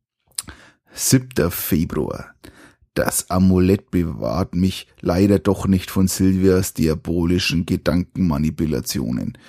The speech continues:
und sie hat es schließlich entdeckt und in ihr Zimmer gebracht, um es dort genauer zu untersuchen. Ein unheimliches Feuer brennt in ihren Augen, gerade so, als wäre etwas in ihr, das sich innerlich,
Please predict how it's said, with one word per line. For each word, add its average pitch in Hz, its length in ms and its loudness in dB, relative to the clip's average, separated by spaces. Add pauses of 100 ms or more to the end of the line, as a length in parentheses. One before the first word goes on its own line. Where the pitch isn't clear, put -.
(200)
und - 200 0
sie 98 180 4
hat 95 220 2
es 98 220 0
schließlich 113 460 0
entdeckt 90 600 0
und 98 240 2
in 85 200 -2
ihr 80 240 0
Zimmer 101 340 2
gebracht, 87 560 -2 (260)
um 101 220 2
es - 160 0
dort 80 360 -2
genauer 82 480 0
zu 85 140 -4
untersuchen. 85 800 -2 (480)
Ein 87 320 -2
unheimliches 107 800 4
Feuer 95 420 2
brennt 92 440 -2
in 90 80 0
ihren 82 360 -2
Augen, 87 500 -4 (280)
gerade 92 480 4
so, 90 400 -2 (280)
als - 280 -2
wäre 92 280 2
etwas 92 420 0
in 92 200 0
ihr, 110 340 0 (280)
das - 220 -4
sich - 240 -6
innerlich, 113 480 4